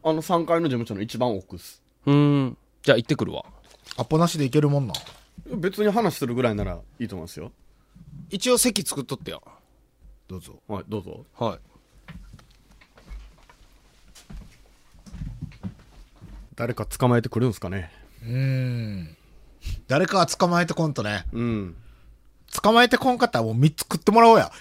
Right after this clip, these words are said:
Speaker 1: そうしよう。
Speaker 3: うん。
Speaker 1: うん。
Speaker 3: 番組どうしてくれるんぞっていう。
Speaker 1: ね。
Speaker 3: そうね。それがいい。もう開けて待っとこうか。
Speaker 1: はい。
Speaker 3: <laughs> 缶切り。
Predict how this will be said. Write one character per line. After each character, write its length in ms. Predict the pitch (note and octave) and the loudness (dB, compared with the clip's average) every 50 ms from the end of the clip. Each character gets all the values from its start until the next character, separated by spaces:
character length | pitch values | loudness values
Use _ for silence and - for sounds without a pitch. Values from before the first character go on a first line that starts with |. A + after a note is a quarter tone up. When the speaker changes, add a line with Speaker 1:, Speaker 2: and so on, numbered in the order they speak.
| - | -10
Speaker 1:
そ 140 | - - F3+ | -2 0 0
う 40 | F#3 | 2
し 120 | F3+ - | 4 4
よ 140 | G3 F#3 F3+ - - | 2 2 2 0 -2
う。 40 | |
Speaker 3:
う 60 | B2+ A#2 | 0 0
ん。 140 | A#2 G2 - - | 0 0 -2 -6
Speaker 1:
う 80 | - B2 A2 | -6 -4 -4
ん。 20 | - _ _ - - - - A2+ A2 | -6 _ _ -20 -20 -20 -14 -6 -2
Speaker 3:
番 180 | C#3 C#3 D3+ | 0 0 0
組 220 | D3+ D3+ D3+ D3+ C3 | 2 4 4 4 6
ど 140 | A#2+ D3+ | 6 4
う 60 | D#3+ D#3 | 4 4
し 40 | - | 2
て 80 | - | 0
く 120 | D3+ - D#3+ | 0 2 4
れ 100 | D#3+ D#3+ | 6 6
る 140 | D3+ D#3 D3+ | 4 4 0
ん 60 | C#3 | 0
ぞ 100 | B2+ A#2+ | -2 -2
っ 20 | |
て 60 | A2+ | -2
い 180 | A2+ A#2+ A2+ G2 | 0 0 -2 -2
う。 60 | F#2 | -4
Speaker 1:
ね。 60 | F2 - _ - - _ _ _ _ _ _ _ _ - - - - - - - - - - - - - - - | -8 -14 _ -20 -20 _ _ _ _ _ _ _ _ -14 -12 -10 -8 -8 -6 -6 -6 -8 -8 -14 -20 -20 -20 -20
Speaker 3:
そ 220 | - - - C#3+ C3+ | -16 -8 -6 -6 -6
う 20 | |
ね。 220 | G2 G2+ G#2+ G#2+ - | -4 -4 -6 -6 -8
そ 140 | - - A2+ | -8 -6 -4
れ 80 | C3 | -2
が 140 | C3+ C#3 C3+ | 0 0 0
い 80 | C#3 A2+ | -2 -4
い。 40 | |
も 160 | E2 G2 A#2 A2+ | -8 -8 -8 -8
う 20 | |
開 120 | G2+ G#2 - | -8 -8 -8
け 100 | - C#3 | -8 -8
て 100 | - D3+ | -8 -6
待 140 | B2 A#2+ - | -8 -8 -10
っ 40 | |
と 80 | - - | -10 -10
こ 100 | - G3+ | -10 -10
う 40 | F3 | -10
か。 120 | - A#2 | -10 -12
Speaker 1:
は 100 | F#2+ - - - - - - - D4 - - - A#3+ - - C4+ - - C#4+ - - | -16 -14 -16 -18 -18 -10 -2 2 2 2 4 2 0 2 2 -2 0 0 -4 -4 -4
い。 40 | C4 | -6
Speaker 3:
<laughs> 40 | - | -6
缶 260 | - A#3+ - D3 D#3 - | -6 -6 -6 -6 -6 -8
切 100 | - E3 | -8 -6
り。 200 | D#3+ D3+ - | -6 -6 -8